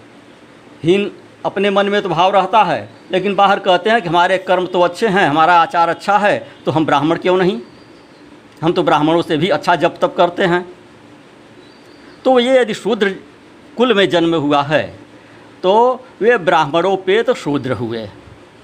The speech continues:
अर्थात ब्राह्मण वाले आचार उनमें यदि अधिक हैं तो वे शूद्र में भी चार कैटेगरी को बांट लें कि एक जो है शूद्रोचित शूद्र हुआ, एक वैश्योचित शूद्र हुआ, एक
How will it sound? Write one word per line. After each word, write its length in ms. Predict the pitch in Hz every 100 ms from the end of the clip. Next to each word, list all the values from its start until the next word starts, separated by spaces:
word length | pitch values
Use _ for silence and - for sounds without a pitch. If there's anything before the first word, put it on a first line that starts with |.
| - - - - - - - - - - - - - -
अर्थात 320 | 185 202 214
ब्राह्मण 400 | 165 185 170 233
वाले 480 | 208 170 180 139 90 - - - - - - - - - 170
आचार 480 | 170 190 196 214 -
उनमें 540 | 175 175 175 120 113 - 156
यदि 220 | 170 170
अधिक 320 | 170 151 -
हैं 380 | 165 131 85 - - - - - - - - -
तो 180 | 240
वे 420 | 240 165 175 226 226 - -
शूद्र 300 | 214 247 208
में 180 | 196 196
भी 140 | 202
चार 320 | 233 - - 233
कैटेगरी 460 | 190 196 160 170
को 120 | 165
बांट 280 | 156 151 135
लें 300 | 135 147 214
कि 240 | 226 180 170
एक 200 | 190 180
जो 120 | 180
है 400 | 151 139 185 190 - - -
शूद्रोचित 1120 | 175 143 185 208 208 196 - - 247 - 190
शूद्र 280 | 185 180 165
हुआ, 340 | 139 160 185
एक 340 | 190 175 185 165
वैश्योचित 560 | 160 156 175 175 240
शूद्र 300 | 156 156 143
हुआ, 300 | 151 147 196
एक 320 | 202 185 202